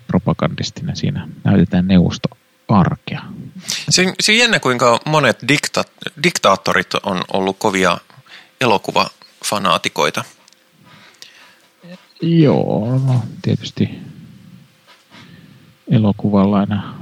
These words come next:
Speaker 1: voi niinku esittää asiat paremmin päin.
Speaker 2: Niin, mutta siis, et ne on ollut myöskin
Speaker 1: Niin,
Speaker 2: niinku
Speaker 1: niin, kyllä,
Speaker 2: muuna
Speaker 1: kyllä,
Speaker 2: kuin
Speaker 1: kyllä.
Speaker 2: työkaluna ne on ollut,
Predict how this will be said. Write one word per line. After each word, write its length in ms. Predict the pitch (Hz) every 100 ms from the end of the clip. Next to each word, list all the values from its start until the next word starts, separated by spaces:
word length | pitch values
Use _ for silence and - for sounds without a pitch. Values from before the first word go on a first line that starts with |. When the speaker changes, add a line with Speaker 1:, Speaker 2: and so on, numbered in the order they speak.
| -
Speaker 1:
voi 200 | 104 101
niinku 440 | 98 98 - - 160 - - -
esittää 560 | 107 95 - - 90 - - - - - - - - -
asiat 320 | 113 110 101 -
paremmin 380 | 113 107 95 92
päin. 400 | - 95 - - - - - -
Speaker 2:
Niin, 300 | 160 180 160
mutta 280 | 147 151 147
siis, 220 | 135 139 139 -
et 80 | 135
ne 100 | 135
on 180 | 135 127
ollut 240 | - 135 135
myöskin 280 | 135 127 117
Speaker 1:
Niin, 100 | 107
Speaker 2:
niinku 220 | 117 -
Speaker 1:
niin, 120 | 90
kyllä, 120 | -
Speaker 2:
muuna 160 | - 117
Speaker 1:
kyllä, 120 | 90
Speaker 2:
kuin 120 | 113
Speaker 1:
kyllä. 120 | 110 139
Speaker 2:
työkaluna 420 | 101 98 95 101
ne 120 | 92
on 100 | -
ollut, 280 | 104 95